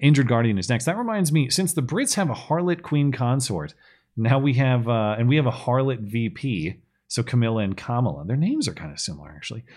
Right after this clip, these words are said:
Certain aspects of both Roman infamy and Greek, uh, Greek ostracism should be examined for re-implementation.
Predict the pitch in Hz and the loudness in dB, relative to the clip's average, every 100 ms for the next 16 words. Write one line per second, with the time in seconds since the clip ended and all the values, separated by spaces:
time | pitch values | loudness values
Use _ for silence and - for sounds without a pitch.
0 | - - 311 330 190 226 165 123 120 104 | -10 -2 0 4 2 2 0 0 0 2
1 | 127 107 123 170 151 127 156 135 120 110 | 0 2 2 2 2 2 2 2 2 2
2 | 101 110 135 151 110 104 135 202 120 143 | 0 -2 -2 -2 -4 -2 -2 -2 -2 -4
3 | 165 117 - 95 85 90 90 - _ _ | -4 -4 -4 -4 -4 -6 -8 -14 _ _
4 | _ _ _ _ _ _ _ _ _ _ | _ _ _ _ _ _ _ _ _ _
5 | _ - - 135 131 98 117 127 143 131 | _ -6 -2 0 0 0 0 0 0 -2
6 | 104 87 92 120 95 - 87 80 - 92 | -4 -6 -6 -6 -6 -6 -6 -6 -6 -8
7 | 87 64 78 | -8 -10 -16